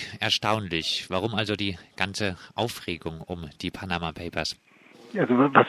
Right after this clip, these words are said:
Speaker 2: für mich persönlich sozusagen so toll ist an diesen Panama Papers, ist, dass du erstmals eigentlich in diesen Papieren in der Detailschärfe siehst, einmal wer hinterzieht, aber es geht ja nicht nur um Hinterziehung, auch um Geldwäsche, wer hinterzieht und wer Gelder wäscht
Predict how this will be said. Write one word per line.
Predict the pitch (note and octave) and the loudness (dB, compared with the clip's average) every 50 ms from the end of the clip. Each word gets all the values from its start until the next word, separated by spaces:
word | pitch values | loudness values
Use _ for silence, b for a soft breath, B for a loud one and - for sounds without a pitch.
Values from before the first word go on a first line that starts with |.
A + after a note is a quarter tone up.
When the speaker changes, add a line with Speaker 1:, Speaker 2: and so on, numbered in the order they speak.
| - | 8
Speaker 2:
für | - C#3 | 10 12
mich | C3 D3+ D#3 | 12 12 12
persönlich | - C#3+ C3 A#2 B2 C3+ D#3+ E3 - | 12 12 12 12 12 12 12 12 10
sozusagen | - C#3+ B2 B2+ C3+ C3+ C#3 C3 | 6 4 6 8 8 10 10 8
so | A#2 G#2 | 8 6
toll | - - B2 C#3 | 6 6 8 8
ist | D3+ C#3 - | 8 6 6
an | C3+ C3 | 6 6
diesen | B2 B2 B2+ | 8 6 6
Panama | A#2 - B2+ C#3 C3+ C3 A#2+ | 6 6 6 6 6 6 4
Papers, | - - C#3 C#3 D3 C#3 - A#2 - | 4 4 4 6 6 4 4 2 0
ist, | - - | 0 0
dass | B2 - - - - - - - - | 0 0 -2 -6 -16 -20 -16 -2 2
du | - B2 A#2 - - | 4 4 4 4 4
erstmals | - D3 C3 C3+ - - - - C#3 C#3 C3+ C3+ C#3 C#3 - - - | 6 6 6 6 6 2 -2 0 2 4 4 4 4 2 -2 -2 -2
eigentlich | A2+ A#2 A#2+ A#2+ B2+ A#2+ A#2 A2 - B2 A2+ G2+ - - - - - - - - - - | 0 2 4 4 4 2 2 2 2 2 2 2 0 -4 -4 -6 -6 -10 -12 -12 -6 4
in | - C#3 C3 C3 B2+ | 6 8 8 8 8
diesen | C3+ C3+ C3 C3+ B2 - | 6 8 8 8 8 6
Papieren | - A#2 A2 - - - D3+ D3 C#3 B2+ C3 C3+ C3+ C3 C3 B2+ - - - - - | 4 2 2 2 2 6 8 10 10 12 12 12 12 12 10 8 6 0 -6 -10 0
in | - C3+ C3 B2 A#2+ | 6 8 10 10 10
der | A2 A2 | 8 6
Detailschärfe | A2 - - A2 - - B2 A#2+ B2 C3+ C#3 C3 - - C3 B2+ A#2+ - - B2+ A2 G#2 | 6 4 2 4 6 6 8 10 12 12 12 12 12 10 8 8 8 10 10 10 10 8
siehst, | A#2+ C3+ C3+ - - - | 4 2 2 0 2 6
einmal | C3+ B2+ A#2+ A#2 A2 G2 F#2 - - - - - - - | 10 12 12 12 12 8 4 0 -4 -6 -4 -2 2 4
wer | A2 A2+ B2 C3 C3 C3 B2+ - - | 6 8 10 10 8 8 4 2 -2
hinterzieht, | - - - C3 B2 A2+ - - - - C#3 D3 E3+ - - | 0 6 8 8 8 8 6 2 -2 -6 -2 0 0 0 2
aber | A2 G#2+ | 2 2
es | - - | 4 4
geht | - A#2 C3 | 8 10 10
ja | B2+ | 10
nicht | B2 B2+ - - | 10 10 6 4
nur | B2+ A#2+ | 4 4
um | A#2 G#2+ | 6 4
Hinterziehung, | G#2 A#2+ A#2 - A2+ - - - C#3+ D3 C#3+ D3 C#3 | 4 4 6 6 6 6 4 4 6 8 8 8 8
auch | G#2+ - - | 6 4 4
um | A2 A2+ - | 4 4 6
Geldwäsche, | - B2 C3 D3 - - - D3+ C#3 - - C#3+ - B B B B B B B B B | 8 10 10 8 8 8 10 10 10 10 8 6 4 B B B B B B B B B
wer | B2+ B2+ B2+ | 12 12 12
hinterzieht | C3 B2+ C3 A2+ - - G3 F#3+ - | 12 12 12 12 12 10 10 12 12
und | C#3+ A#2+ | 12 12
wer | - B2+ B2 | 12 12 12
Gelder | - C3+ B2 B2 A#2 A2 G2+ G#2 | 12 12 12 12 12 10 10 10
wäscht | B2+ D#3 - - - - | 8 8 8 6 4 2